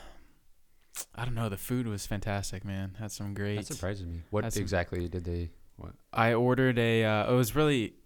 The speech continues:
Speaker 1: there's a lot of different stuff, but one thing I really, that I really enjoyed was, uh, some beef enchiladas I had
Speaker 2: Ah.
Speaker 1: that were p-, the best enchiladas I've ever had. Had some good Italian food and stuff too, where they
Speaker 2: Hmm.
Speaker 1: made the, they made the noodles and stuff, like, right there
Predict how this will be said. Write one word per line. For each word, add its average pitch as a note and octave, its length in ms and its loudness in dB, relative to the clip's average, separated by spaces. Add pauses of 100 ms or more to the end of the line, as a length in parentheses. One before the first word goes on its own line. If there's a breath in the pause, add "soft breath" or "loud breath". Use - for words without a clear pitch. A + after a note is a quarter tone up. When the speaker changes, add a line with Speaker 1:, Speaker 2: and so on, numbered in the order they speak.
(260)
Speaker 1:
there's B2+ 280 0
a - 100 -4
lot A#2 140 2
of G#2 60 -2
different G#2 200 -2
stuff, G2+ 380 -4
but G2 340 -2
one G#2 220 -2
thing G#2 180 0
I G2 80 0
really, G2 340 -2
that G2+ 140 -4
I - 40 -4
really G2 200 -4
enjoyed G2 300 -2
was, G2 220 -4
uh, G2+ 160 -4
some G2+ 220 -6
beef G#2+ 200 -6
enchiladas G#2 600 -4
I A2+ 120 -4
had A2+ 280 -6
Speaker 2:
Ah. A2 300 -8
Speaker 1:
that A2 140 -6
were G2+ 160 -6
p-, - 160 -8 (160)
the G#2 80 -2
best - 500 0 (200)
enchiladas G2+ 460 -2
I've G2 80 -8
ever G2+ 160 -2
had. G2+ 420 -2 (480 loud breath)
Had D3 180 -4
some B2+ 160 -2 (140)
good C3+ 120 -2
Italian A2+ 540 -4
food B2+ 320 -4
and B2+ 120 -4
stuff C3 200 -4
too, B2+ 180 0
where A#2+ 100 -2
they G#2+ 100 -2
Speaker 2:
Hmm. G#2 60 0
Speaker 1:
made G#2 240 -2
the, G2+ 480 0
they A2 120 -4
made A2+ 240 -2
the A2 100 0
noodles A2 540 -2
and A2 120 -2
stuff, G#2 300 -4
like, G2+ 140 -4
right G2+ 180 -4
there G2+ 380 -6